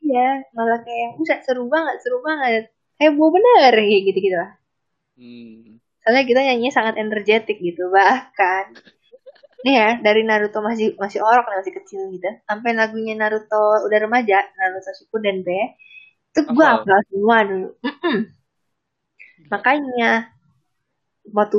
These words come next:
Speaker 1: gua karaokean, gua dapet lagu itu ya, kan suka ada games gitu yang ngerol lagu, terus gua dapet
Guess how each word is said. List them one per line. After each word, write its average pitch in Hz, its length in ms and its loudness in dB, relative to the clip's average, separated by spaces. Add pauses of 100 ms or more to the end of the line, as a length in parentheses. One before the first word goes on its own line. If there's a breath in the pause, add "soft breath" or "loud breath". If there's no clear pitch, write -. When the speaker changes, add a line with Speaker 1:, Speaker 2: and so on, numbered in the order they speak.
Speaker 1:
gua 202 160 2
karaokean, 214 800 0
gua 214 240 2
dapet 208 300 0 (300)
lagu 208 200 0
itu 240 240 2
ya, 196 160 2
kan 233 160 -2
suka 214 160 0
ada 208 160 0
games 196 240 0
gitu 202 160 -4
yang 196 240 -2
ngerol 196 240 0
lagu, 190 320 0
terus - 160 -18
gua 202 240 0
dapet - 80 -10